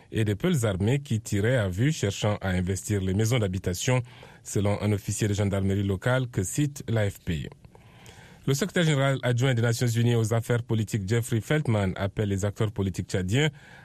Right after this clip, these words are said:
à un dialogue inclusif après la présidentielle contestée d'avril et avant les élections législatives censées se tenir d'ici fin deux mille seize, mais dont la date n'a pas été fixée. Le responsable onusien vient d'achever une tournée en Afrique centrale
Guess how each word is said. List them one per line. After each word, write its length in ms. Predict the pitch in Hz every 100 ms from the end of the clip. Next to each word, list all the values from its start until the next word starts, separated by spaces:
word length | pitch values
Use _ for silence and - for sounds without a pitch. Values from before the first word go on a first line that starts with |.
| -
à 180 | 107 110
un 120 | 113 107
dialogue 480 | 101 104 104 95 -
inclusif 640 | 135 120 110 101 151 214 -
après 420 | 98 - 107 98
la 140 | 95
présidentielle 520 | - 92 92 92 -
contestée 480 | 92 87 87 87 143
d'avril 480 | 120 98 107 143 180 - - - -
et 140 | 110
avant 240 | 104 104 107
les 160 | 104
élections 340 | 131 120 170 185
législatives 560 | 117 - 98 92 131
censées 380 | 143 101 95 104
se 120 | -
tenir 360 | - 98 104 104
d'ici 360 | 92 90 101
fin 240 | 92 151 190
deux 120 | 123
mille 120 | 101
seize, 460 | - 123 135 127 120 - - - - -
mais 220 | 117 131
dont 160 | 113 113
la 160 | 98
date 280 | 90 113 117
n'a 140 | 95
pas 260 | 90 131 104
été 200 | 101 135
fixée. 480 | 131 120 - 98 85 - - - - -
Le 160 | 98
responsable 640 | 95 95 - 92 95 90 87
onusien 480 | 101 95 80 95 139
vient 180 | 113 101
d'achever 380 | 92 - 127 127
une 80 |
tournée 340 | 110 98 101 98
en 100 | 107
Afrique 240 | 104 - -
centrale 480 | 95 87 120 135